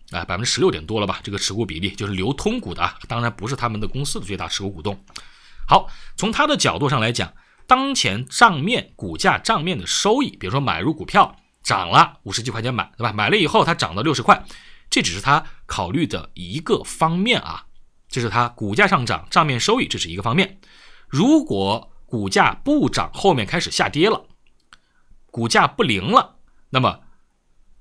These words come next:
他还有别的路可以走，他还可以有像收购邀约这种，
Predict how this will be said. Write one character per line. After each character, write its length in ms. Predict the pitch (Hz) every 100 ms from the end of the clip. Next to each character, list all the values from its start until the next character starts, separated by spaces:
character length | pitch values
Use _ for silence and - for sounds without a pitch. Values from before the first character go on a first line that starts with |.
| -
他 300 | - 160 170
还 300 | - - 85
有 180 | 139 175
别 220 | - 87
的 100 | -
路 180 | 92 151
可 140 | - 110
以 160 | 160
走， 380 | - - 98 - - _ - - - - -
他 180 | - 151
还 160 | 143 156
可 160 | -
以 140 | 143 143
有 120 | -
像 240 | - 95
收 280 | - - 160
购 180 | 160 90
邀 320 | 95 131 139
约 220 | 147 170
这 160 | 165 -
种， 160 | -